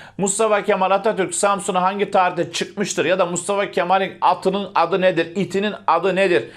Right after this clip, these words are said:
Mustafa Kemal Atatürk'ün annesinin adı nedir, babasının adı nedir?" diye soru sorarlar mı hiç ya? Siz ne yapıyorsunuz ya? Böyle bir mantık olabilir mi ya? Yani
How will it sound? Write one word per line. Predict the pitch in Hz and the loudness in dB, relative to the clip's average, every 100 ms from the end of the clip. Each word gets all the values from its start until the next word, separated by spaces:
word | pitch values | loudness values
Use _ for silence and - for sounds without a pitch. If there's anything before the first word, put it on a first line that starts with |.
| - - - | -18 -18 -4
Mustafa | 160 170 214 214 190 | -2 0 2 2 2
Kemal | 202 196 | 2 2
Atatürk'ün | 190 202 190 190 196 | 2 2 2 0 0
annesinin | 175 190 196 190 202 | -2 0 -2 -2 0
adı | 190 185 | 0 2
nedir, | 190 190 175 | 0 0 0
babasının | 156 185 190 202 185 | 2 0 0 0 0
adı | 180 175 | 0 0
nedir?" | 185 170 165 | -2 -2 0
diye | 185 | -2
soru | 175 - 202 | -2 0 0
sorarlar | 196 - 165 170 190 302 | 2 2 2 4 4 2
mı | 302 | 0
hiç | - 269 | -2 0
ya? | 160 | 0
Siz | 170 170 | 0 -2
ne | 165 | 0
yapıyorsunuz | 254 302 302 208 156 123 | 2 2 -2 -2 -2 0
ya? | 143 151 | 0 2
Böyle | 185 220 | 2 2
bir | 233 | 2
mantık | 208 208 180 | 0 -2 -2
olabilir | 190 190 196 285 | 0 0 0 -2
mi | 220 | 0
ya? | 135 120 110 - _ _ _ _ _ _ _ - | 0 0 -4 -20 _ _ _ _ _ _ _ 0
Yani | 185 240 180 104 | 2 2 0 -4